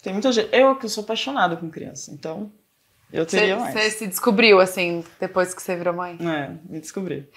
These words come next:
Speaker 2: A sua gestação foi tranquila?
Speaker 1: Foi super tranquila. Foi super tranquila, assim. Só a única coisa que eu sofria mesmo era azia. Só.
Speaker 2: Você tava também mais tranquila de rotina, né?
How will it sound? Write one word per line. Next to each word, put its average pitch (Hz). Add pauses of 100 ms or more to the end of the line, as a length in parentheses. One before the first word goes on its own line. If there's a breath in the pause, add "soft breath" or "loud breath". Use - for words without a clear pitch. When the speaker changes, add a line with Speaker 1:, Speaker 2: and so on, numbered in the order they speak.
(180 loud breath)
Speaker 2:
A 196
sua 220
gestação 208
foi 190
tranquila? 214 (160)
Speaker 1:
Foi 240
super 359
tranquila. 190 (560)
Foi 202
super 226
tranquila, 202
assim. 170
Só 208
a 196
única 269
coisa 247
que 240
eu 226
sofria 233
mesmo 226
era 226
azia. 208 (960)
Só. - (120)
Speaker 2:
Você -
tava 208
também 220
mais 254
tranquila 294
de 285
rotina, 294
né? 220